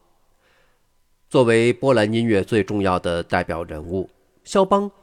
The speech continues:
又不像在上一期节目我们所提到的斯梅塔纳和德韦夏克那般被认为是一个纯粹的波兰民族乐派作曲家。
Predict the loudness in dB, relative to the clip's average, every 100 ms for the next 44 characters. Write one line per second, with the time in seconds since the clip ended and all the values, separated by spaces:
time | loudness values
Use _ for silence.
0 | -2 -2 0 -6 -2 -4 -4 -4 -4 -2
1 | -2 -2 -4 -6 -8 -6 -6 -6 -8 _
2 | -6 -6 -6 -8 -8 -10 -4 -4 -4 -6
3 | -2 -2 -4 -8 -4 -4 -4 -6 0 0
4 | 0 -2 -6 -2 -2 -2 -6 -6 -6 -6
5 | -18 _ 0 0 0 -2 -2 -4 0 -2
6 | -2 _ -18 -8 -6 -6 -4 -2 -2 -4
7 | -6 -2 0 0 -2 -4 -4 -6 -6 -6
8 | -2 -2 -2 -6 -8 -6 -10 -10 -12 -10
9 | -6 -6